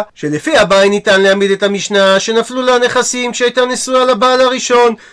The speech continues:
ואמרו בית שמאי שיחלקו יורשי הבעל עם יורשי האב, כי ידו שווה לידה. לרבא לעומת זאת, שידו של הבעל עדיפה על ידה של האישה, לא ניתן להסביר שהם נפלו כשהייתה תחת הבעל הראשון,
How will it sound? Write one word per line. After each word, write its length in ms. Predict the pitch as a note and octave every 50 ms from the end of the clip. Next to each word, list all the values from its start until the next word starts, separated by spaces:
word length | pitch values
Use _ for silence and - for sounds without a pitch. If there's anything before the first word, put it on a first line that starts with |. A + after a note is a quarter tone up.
| _ _
ואמרו 300 | - A#2 A2 A2+ D3 G3
בית 180 | F3+ F3+ G3 G3
שמאי 400 | - F#3 F3 G3+ - F3 E3 D#3+
שיחלקו 500 | - - D3+ C#3 - D3 C3+ - A3 A3+
יורשי 280 | G3+ F3+ D3+ - A3 G#3+
הבעל 400 | F#3+ E3+ E3 F#3+ A3 G#3+ G3 D#3+
עם 80 | C3+
יורשי 340 | B2+ C3 C3 - - G#3+ A#3
האב, 300 | B3+ D4 E4+ F4+ D#4+ C4+ - - _ _ -
כי 80 | -
ידו 380 | C#4 C#4+ C#4+ C4+ G3 E3 D3+ C#3+
שווה 320 | - - G#3 D#3+ C#3+ C#3+
לידה. 360 | C#3+ E3 G3 A#3 A#3 B3 D#4 D#4+ D#4+ - _ _ _ _ - -
לרבא 380 | A#2 C3 B2+ C3+ D#3+ F#3+ B3+ D4
לעומת 440 | C4+ B3+ A#3+ A3 G#3 G3+ G3 F3+ D3+
זאת, 320 | C#3+ E3+ E3+ E3 D#3 D3+
שידו 500 | - - F3+ F3 D#3+ D#3 C3+ B2+ F3+ A3
של 220 | A3+ - C#4+ C#4 A#3+
הבעל 540 | F#3 E3+ D#3+ G3+ B3 C4 B3 A3+ - E3 F3 -
עדיפה 500 | F#3 D#3+ C#3+ E3+ E3 - - - G3 B3+
על 200 | F4 G4 F4 A#3
ידה 320 | G3+ F3+ D#3+ E3+ E3 D#3+
של 200 | - - E3+ E3
האישה, 420 | D#3+ D#3+ D#3 - - F3+ D#3 D#3 F3 - _ _ _ _ _ -
לא 200 | E3+ G3+ D#4 G4+ A4
ניתן 240 | G#4 - C4+ C4 A3+
להסביר 600 | A3 A3 G3+ F#3 - - D#3+ D3 F#3+ A#3+ B3+ A3+
שהם 340 | G3+ - G#3 G#3 G3 G3 G3
נפלו 340 | G3 F#3+ - - A3 A#3+ A3
כשהייתה 400 | - - G#3+ G3+ F#3+ - G#3+ G#3
תחת 340 | G3+ - G3 - G3+ F#3+ -
הבעל 320 | F3+ E3+ F#3 F#3 F#3 F3+
הראשון, 480 | F3+ E3+ F3 F3+ - - F#3 F3 E3+